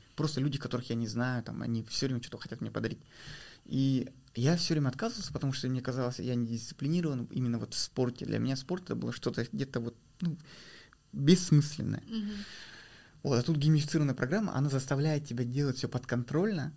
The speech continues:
Speaker 1: и в нужное время. То есть ты не можешь, там, у тебя вот ты переход со, с тренажера на тренажер, шестьдесят секунд, ты должен разобрать свой тренажер, разложить эти, и на новый прийти, поставить нужный вес.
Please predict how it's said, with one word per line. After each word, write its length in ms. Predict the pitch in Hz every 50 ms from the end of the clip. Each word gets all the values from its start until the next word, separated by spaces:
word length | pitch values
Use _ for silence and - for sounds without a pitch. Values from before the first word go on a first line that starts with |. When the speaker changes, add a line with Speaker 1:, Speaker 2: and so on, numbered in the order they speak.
| - - - _ _ -
Speaker 1:
и 140 | - 151 143
в 200 | 123 - 117 123
нужное 400 | 139 160 165 151 143 139 135 127
время. 360 | 123 123 135 131 123 117 110 110
То 80 | - 131
есть 120 | 131 -
ты 60 | -
не 120 | 139 139 139
можешь, 320 | 147 151 156 147 135 -
там, 180 | - 123 123 123
у 40 | 123
тебя 200 | - 127 131 127
вот 140 | 123 120 -
ты 80 | 143
переход 400 | 123 - - 131 131 - - 135 -
со, 160 | - - -
с 640 | - - - - - - - - - - - - - -
тренажера 380 | - 135 139 143 139 147 147 135
на 100 | 131 127
тренажер, 440 | 120 - 123 127 123 143 202 233 - - -
шестьдесят 360 | - - - 135 - 151 139
секунд, 480 | - - 143 - - 151 127 110 - -
ты 60 | 123
должен 240 | 131 135 131 127 123
разобрать 380 | 131 127 131 131 127 131 131
свой 140 | - 123 113
тренажер, 460 | - 123 120 120 120 123 151 185 196 -
разложить 480 | 147 135 131 135 135 135 135 131 135 -
эти, 140 | - - -
и 220 | - 120 123 120
на 160 | - 127 131 131
новый 240 | 135 135 131 123 127
прийти, 280 | - 123 - - 160
поставить 360 | - - 127 - - 131 123
нужный 240 | 127 127 120 120 123 117
вес. 200 | 110 - -